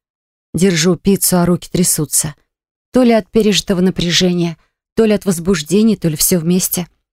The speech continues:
Просто продолжаю держать угощение, теперь уже как-то не до еды. Шеф сидит рядом и молчит,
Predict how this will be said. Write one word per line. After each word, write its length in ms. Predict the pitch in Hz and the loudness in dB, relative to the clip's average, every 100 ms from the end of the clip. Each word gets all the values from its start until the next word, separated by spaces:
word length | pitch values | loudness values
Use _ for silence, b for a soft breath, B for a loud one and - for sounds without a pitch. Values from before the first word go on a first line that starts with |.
| _ _ _ _ | _ _ _ _
Просто 260 | 180 - - | -4 -2 -4
продолжаю 520 | 165 180 170 175 160 | 0 0 2 0 0
держать 340 | 160 165 156 | 0 -2 -2
угощение, 560 | 143 156 - 147 135 139 | -2 -2 0 -2 -2 -4
теперь 280 | - 156 156 | -2 0 2
уже 260 | 151 147 b b _ | 0 -2 b b _
как-то 320 | 165 - 156 | -6 -4 0
не 100 | 170 | 2
до 120 | 160 | 4
еды. 280 | 185 139 127 - _ _ _ - | 2 0 -6 -8 _ _ _ -4
Шеф 260 | - 247 | 0 0
сидит 380 | - 226 185 - | 2 2 2 0
рядом 420 | 160 143 196 240 - | 0 0 0 -2 -2
и 80 | 196 | 2
молчит, 520 | 208 220 - 147 - | 2 2 -4 -12 -14